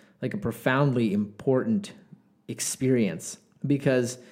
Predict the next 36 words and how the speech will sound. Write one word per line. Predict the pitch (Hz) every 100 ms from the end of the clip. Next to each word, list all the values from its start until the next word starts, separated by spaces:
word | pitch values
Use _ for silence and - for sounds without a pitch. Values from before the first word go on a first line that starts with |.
| - _
it's | 147 -
not | 156 151
just | 139 139 139
about | 127 120
you | 131
coming | 127 127 127
and | 123 117
getting | 117 120
some | 113 131
sort | - 120
of | 110
emotional, | 107 113 120 117 104
uplifting | 113 117 110 113 104
experience | - - 170 160 151 147
and | 131 120 110
getting | 120 123 120
inspired | 110 - 113 107
by | 104
the | 101
sermon. | 98 127 104 92 - - _ _ _ _ _ _ -
This | 123 151 156
is, | 185 156 - -
like, | 156 160
no | 160 156
matter | 185 190
how, | 160 151 165 208
what, | 208 226 - 156
what, | 165 165 - 175
no | 160
matter | 180 196 185
how | 170
ragtag | 127 117 123 147 156 165 156 151
and | 143 110
ordinary | 127 131 135 135 139
your | 120 127
church | 131 139 135